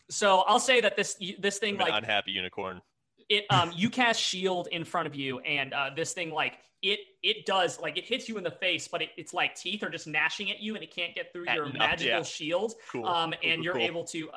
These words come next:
Speaker 1: uh, roll me a, um, uh, just roll me a sleight of hand to see if you get this thing off you, or whatever you would want to do to, I guess probably sleight of hand's the best thing to be able to get this thing off, or a strength.
Speaker 2: I imagine it would be something dex based, like,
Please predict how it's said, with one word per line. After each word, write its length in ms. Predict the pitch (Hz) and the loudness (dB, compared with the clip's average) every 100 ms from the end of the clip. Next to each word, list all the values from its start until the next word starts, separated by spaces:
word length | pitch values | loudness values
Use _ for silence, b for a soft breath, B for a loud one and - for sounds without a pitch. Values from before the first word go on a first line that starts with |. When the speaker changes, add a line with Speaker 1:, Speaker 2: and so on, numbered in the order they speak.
| - 180 | -6 0
Speaker 1:
uh, 160 | 160 160 | 0 2
roll 140 | 220 | 0
me 180 | 285 240 | 0 0
a, 200 | 180 170 | 2 4
um, 420 | 156 143 135 131 - _ - _ - - - _ - _ - | 6 4 4 -2 -12 _ -20 _ -20 -20 -20 _ -20 _ -2
uh, 160 | 170 160 | 0 0
just 140 | 175 | -4
roll 80 | 311 | -4
me 120 | 320 | -2
a 40 | 170 | -2
sleight 280 | - 165 | 0 0
of 60 | 147 | 2
hand 180 | 135 123 | -2 -4
to 60 | |
see 60 | - | -6
if 60 | 143 | -8
you 60 | |
get 120 | 135 - | -10 -14
this 100 | - | -12
thing 140 | 131 | -8
off 160 | 123 135 | -8 -8
you, 60 | |
or 100 | 139 139 | -8 -4
whatever 400 | 151 147 147 175 | -4 -4 -6 -8
you 120 | 147 | -10
would 100 | 139 | -10
want 220 | 135 117 - | -8 -10 -10
to 120 | 127 | -12
do 220 | 127 120 | -10 -10
to, 140 | 104 - | -8 -8
I 80 | 151 | -4
guess 220 | 170 165 | -2 -4
probably 180 | - 147 | -4 -4
sleight 200 | - 123 | -4 -8
of 40 | 123 | -10
hand's 140 | - | -16
the 60 | 135 | -16
best 180 | - - | -16 -14
thing 160 | 127 123 | -16 -18
to 60 | |
be 60 | - | -16
able 100 | 135 | -16
to 60 | 165 | -12
get 120 | 151 | -14
this 140 | - | -14
thing 120 | 135 117 | -16 -12
off, 140 | - | -10
or 120 | 165 151 | -6 -6
a 40 | |
strength. 440 | - 127 123 - _ b b b b b b b b _ _ - | -6 -10 -12 -14 _ b b b b b b b b _ _ -2
Speaker 2:
I 80 | 135 | 2
imagine 340 | 151 175 160 | 4 4 2
it 120 | 131 120 | -2 -4
would 120 | 113 | -4
be 380 | 120 110 104 104 _ | -6 -6 -10 -16 _
something 380 | - 147 127 110 - | -6 -4 -4 -6 -2
dex 260 | 104 - - | -2 -2 -4
based, 360 | 95 85 - | -6 -6 -6
like, 300 | 104 92 - | -4 -4 -8